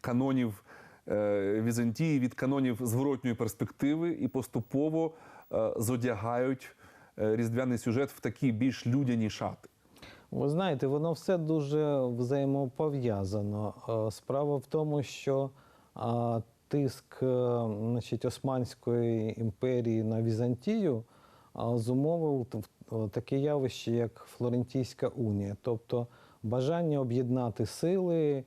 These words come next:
Speaker 2: о, спонукало до культурного обміну певного.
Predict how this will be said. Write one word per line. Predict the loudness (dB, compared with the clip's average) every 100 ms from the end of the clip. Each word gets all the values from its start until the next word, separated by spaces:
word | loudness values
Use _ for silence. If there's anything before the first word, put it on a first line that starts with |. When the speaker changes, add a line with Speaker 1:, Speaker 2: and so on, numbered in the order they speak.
| -12 -20 -12
Speaker 2:
о, | -2 0 2 2 2 0 -2 -6 -12 -14 -10 -10
спонукало | -8 -2 -2 0 0 0
до | 0 -2
культурного | -2 -2 0 0 0 0 0 2
обміну | 0 0 0 0
певного. | 0 0 0 0 -2 -2